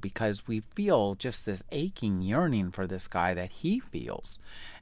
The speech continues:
And so I talk about when you do, and this is present, I think, in almost every story in this book. Uh, no matter where we go, there's a kind of deep at the heart of this, there's a real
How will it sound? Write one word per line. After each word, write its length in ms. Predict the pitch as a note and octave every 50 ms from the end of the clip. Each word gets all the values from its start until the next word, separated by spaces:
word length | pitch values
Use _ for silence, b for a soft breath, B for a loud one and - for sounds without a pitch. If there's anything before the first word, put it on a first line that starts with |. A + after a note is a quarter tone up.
| B -
And 420 | C3+ C3 C3 C3 C3 B2+ B2 A#2+
so 380 | - - D3+ C#3 C3+ C3 A2+ -
I 200 | - A2+ A#2 F2+ - - - - - - - - - - - - - - - - - -
talk 320 | - E3+ E3+ G3 A3+ -
about 340 | - F#3+ D3+ C3 B2+ B2 - - b b b b b b b b
when 200 | C3 C3 C3 C3
you 340 | C3 C3 C3 B2+ B2 - - A#2+ -
do, 140 | - D#3 E3+
and 220 | - - C#3 C#3
this 140 | E3 G#3+ A3
is 260 | A3+ D#3+ G#2+ - - - -
present, 300 | - E3+ E3 - - C3
I 80 | A2+ G#2+
think, 180 | - B2 G#2+
in 60 | B2
almost 280 | A2+ A#2 A#2+ A2+ G#2 -
every 180 | C3+ C3 B2 A2
story 420 | - - - B2 B2 A2+ G2 F2
in 140 | E2+ D#2 D2+
this 160 | E2 - -
book. 400 | - G#2 F#2 C#2+ - - - - B B B B B B B B
Uh, 440 | - F2+ F#2 F#2+ F#2 F2 E2 F2 F#2
no 140 | G2 G#2+ G#2+
matter 260 | A2 A2+ A#2 A2 G#2+
where 260 | G2+ G2 A2+ B2+ C3
we 180 | A2+ G2+ G#2 F#2
go, 280 | - G#2 G2+ G2 E2 E2+
there's 220 | F2 F2+ F2+ -
a 60 | G2
kind 280 | - - - A#2 A2 G2+
of 200 | F#2 F2 - - - -
deep 320 | - B2+ C3 C3 - -
at 160 | G#2 F#2+ G#2+
the 120 | - G#2+ G2
heart 240 | - - A2 G2+ G2
of 80 | E2+
this, 200 | F#2 F2+ - -
there's 220 | - F2+ E2 E2+ F2+
a 80 | E2+
real 360 | E2 F#2+ F#2+ F#2+ G2 F#2+ F2